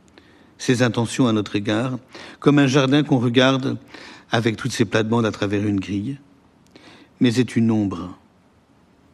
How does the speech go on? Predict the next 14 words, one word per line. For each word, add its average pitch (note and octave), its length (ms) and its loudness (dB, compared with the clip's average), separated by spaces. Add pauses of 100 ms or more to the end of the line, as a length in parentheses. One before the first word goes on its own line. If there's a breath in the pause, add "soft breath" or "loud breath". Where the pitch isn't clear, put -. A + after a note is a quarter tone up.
(320)
où B2 60 -2
nous B2 100 4
ne A#2+ 60 4
pouvons A#2 300 0
jamais A2+ 300 2
pénétrer, G#2 580 -4 (1120 loud breath)
pour B2 100 4
laquelle C#3+ 400 2
il A#2+ 80 2
n'existe A2+ 320 -2
pas C3 180 0
de A#2+ 80 0
connaissance G#2+ 540 -4
directe, G2+ 500 -8